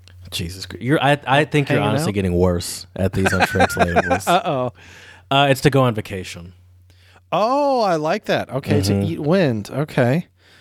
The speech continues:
Speaker 2: That's a good one. That's a good one. Okay. Um,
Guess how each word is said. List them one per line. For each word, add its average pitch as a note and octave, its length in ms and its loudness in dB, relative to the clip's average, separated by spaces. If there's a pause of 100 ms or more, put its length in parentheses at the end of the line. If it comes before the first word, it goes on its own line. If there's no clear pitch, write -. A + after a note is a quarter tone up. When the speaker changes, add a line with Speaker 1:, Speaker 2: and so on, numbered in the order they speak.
(240)
Speaker 2:
That's D#3 200 -2
a F#3 60 0
good D#3 220 4
one. G#2+ 320 2
That's C#3 240 -2
a D#3+ 60 -2
good D3+ 160 -2
one. F2+ 220 -6 (140)
Okay. C#3 360 -2 (580)
Um, C#3 680 0